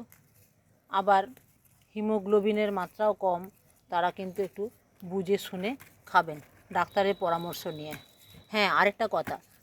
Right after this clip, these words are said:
প্রেগন্যান্ট অবস্থায় কিন্তু এইসব না খাওয়াই ভালো, বা ডাক্তারের পরামর্শ অনুযায়ী তখন চলা, বা ব্রেস্ট ফিডিং করালে সেই সময়তেও কিন্তু ডাক্তারের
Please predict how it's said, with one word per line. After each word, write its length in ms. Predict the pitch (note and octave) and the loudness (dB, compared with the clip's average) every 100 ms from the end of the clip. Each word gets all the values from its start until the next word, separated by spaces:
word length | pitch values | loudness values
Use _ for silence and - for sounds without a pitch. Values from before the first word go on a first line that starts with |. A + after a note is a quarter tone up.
| _ | _
প্রেগন্যান্ট 500 | A3 A3 A3 A#3 A3+ | 4 4 4 -2 0
অবস্থায় 460 | A3 G3+ G3 A3+ A3+ | 0 0 -4 -6 -6
কিন্তু 340 | G#3 G3 G#3+ C4+ _ _ _ _ _ _ _ _ _ _ _ _ - - | -6 -6 -6 -6 _ _ _ _ _ _ _ _ _ _ _ _ -20 -12
এইসব 360 | - F#3+ - G3+ A#3 _ _ - | -4 -2 0 -2 -2 _ _ -6
না 120 | F3 E3+ | -2 -2
খাওয়াই 240 | - F3+ G#3 | 0 0 0
ভালো, 200 | E3 C#3+ D3 _ _ _ _ _ _ _ - _ - - _ _ _ | -2 -4 -10 _ _ _ _ _ _ _ -20 _ -20 -20 _ _ _
বা 100 | G3 | 0
ডাক্তারের 460 | F#3 F3+ - G#3 G3 G3+ | 4 4 2 -2 0 0
পরামর্শ 460 | F3+ F3+ G3+ - | 0 0 -2 -4
অনুযায়ী 460 | A#3 G3 F3 F3+ B3 _ _ - | -6 -4 -4 -4 -4 _ _ -12
তখন 200 | F3+ F#3+ | -8 -8
চলা, 320 | G3 D#3+ C#3 C3+ _ _ - | -4 -2 -2 -4 _ _ -6
বা 120 | G3 A3 | 2 2
ব্রেস্ট 340 | F3+ A3 G#3+ - | 4 2 2 -8
ফিডিং 440 | - G3+ F#3+ G3 _ _ - _ _ | -4 -2 -2 -8 _ _ -20 _ _
করালে 380 | - F#3 D3+ D3+ G#3 _ - - _ - | 0 2 2 0 -8 _ -20 -20 _ -4
সেই 180 | G3+ F#3+ | 2 2
সময়তেও 360 | G3+ F#3 F3+ G#3 | 0 -6 -2 -2
কিন্তু 260 | G3 F3 B3+ A3+ | -4 -8 -6 -4
ডাক্তারের 360 | E3 - F3+ | -6 -6 -6